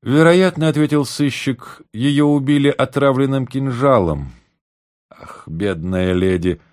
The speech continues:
Она любила розы, да? Как говорит поэт,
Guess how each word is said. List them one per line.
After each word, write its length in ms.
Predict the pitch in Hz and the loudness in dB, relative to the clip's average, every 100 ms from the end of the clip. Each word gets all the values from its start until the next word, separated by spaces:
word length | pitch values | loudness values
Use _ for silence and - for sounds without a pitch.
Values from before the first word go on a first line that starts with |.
| _ _ _ _ _ | _ _ _ _ _
Она 240 | - 123 185 | -2 0 2
любила 440 | 190 175 190 190 | 2 0 0 2
розы, 320 | 202 226 135 | 0 0 -2
да? 280 | 101 143 175 _ _ _ _ _ _ _ _ _ _ _ | 0 -2 -4 _ _ _ _ _ _ _ _ _ _ _
Как 240 | 143 147 | -6 -4
говорит 460 | 139 135 120 135 - | 0 2 4 2 -2
поэт, 640 | - 101 104 131 131 - | 0 2 4 2 -2 -14